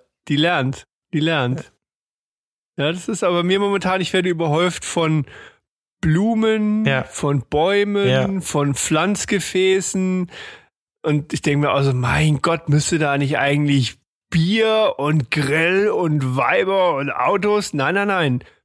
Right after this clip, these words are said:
Speaker 1: Blümchen oder wie man
Speaker 2: Ach
Speaker 1: eine
Speaker 2: so,
Speaker 1: Mauer
Speaker 2: ja.
Speaker 1: begrünt. Das ist meine Welt. Das ist meine Welt. Ach ja, der Storchenschnabel.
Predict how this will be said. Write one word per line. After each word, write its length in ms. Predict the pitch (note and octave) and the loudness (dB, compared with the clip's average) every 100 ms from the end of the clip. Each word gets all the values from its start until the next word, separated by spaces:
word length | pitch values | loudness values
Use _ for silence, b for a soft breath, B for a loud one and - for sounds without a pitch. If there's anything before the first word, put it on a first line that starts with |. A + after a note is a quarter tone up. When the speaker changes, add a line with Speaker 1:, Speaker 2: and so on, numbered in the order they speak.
| _ | _
Speaker 1:
Blümchen 840 | - F#3 F#3+ - F#3 F3 E3+ E3 - - | -4 -2 0 0 0 0 0 -4 -8 -2
oder 260 | D3 C3+ | 0 2
wie 80 | C3 | 2
man 160 | C3 C3 | 0 0
Speaker 2:
Ach 60 | |
Speaker 1:
eine 80 | C3 B2+ | 0 2
Speaker 2:
so, 60 | |
Speaker 1:
Mauer 240 | A2+ - A2 | 2 2 0
Speaker 2:
ja. 140 | A#2 | 0
Speaker 1:
begrünt. 640 | - - F#3 F3+ F3+ - - b b - | -2 -2 -2 -2 -4 -10 -18 b b -2
Das 260 | G3+ G#3 | -2 -2
ist 200 | G#3 - | -6 -4
meine 280 | F#3 F#3 F3 | -2 0 2
Welt. 400 | E3 D#3+ - - _ _ | 2 0 -2 -12 _ _
Das 160 | E3+ E3+ | -2 -2
ist 180 | E3+ - | -2 -2
meine 220 | D3+ D3 | -2 0
Welt. 320 | C#3+ C#3 - - _ _ _ _ _ - B B B B B | 0 -2 -6 -18 _ _ _ _ _ -14 B B B B B
Ach 360 | - G3 F3+ - | 0 0 0 0
ja, 380 | D3+ D3 D#3 - _ _ - | 0 0 -4 -8 _ _ -2
der 140 | F#3+ | -2
Storchenschnabel. 1000 | - D#3 D3+ C#3+ C#3 - C#3 C3+ C#3 | 0 0 0 0 -4 -4 -4 -4 -4